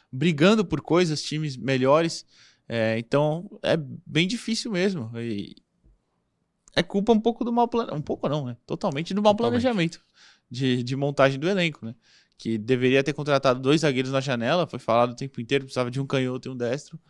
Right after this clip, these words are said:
Speaker 1: Trouxeram o Baço, o canhoto não, e aí tá faltando peça agora. E aí você tem que improvisar. Eu acho muito difícil o Marcelo, se for manter os três zagueiros, utilizar o João Lucas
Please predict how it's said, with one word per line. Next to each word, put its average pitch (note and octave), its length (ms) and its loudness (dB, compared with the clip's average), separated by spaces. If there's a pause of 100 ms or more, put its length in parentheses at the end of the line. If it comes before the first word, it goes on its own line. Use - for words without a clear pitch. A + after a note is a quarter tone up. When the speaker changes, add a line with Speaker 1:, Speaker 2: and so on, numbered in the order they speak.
(200)
Speaker 1:
Trouxeram C3 440 6
o - 20 4
Baço, C3+ 500 4
o B2 220 -6
canhoto C3 380 -2
não, D3+ 240 -6
e D#3+ 80 -6
aí B2+ 140 -4
tá C#3+ 120 -8
faltando C#3+ 360 -8
peça C#3 300 0
agora. C3+ 320 -2 (580)
E A2+ 120 2
aí A2+ 100 8
você D3+ 400 2
tem D#3+ 180 -4
que E3 120 -10
improvisar. D#3 720 6
Eu D#3+ 100 10
acho D#3+ 200 6
muito G3+ 240 -2
difícil F3 440 -2 (340)
o D#3 80 -8
Marcelo, C#3+ 880 2 (240)
se - 220 -4
for D3 220 0
manter C#3 240 0
os C3+ 120 0
três C3+ 200 4
zagueiros, B2 560 0 (440)
utilizar C3+ 840 8
o E3+ 200 4
João D#3 240 2
Lucas G3 540 -4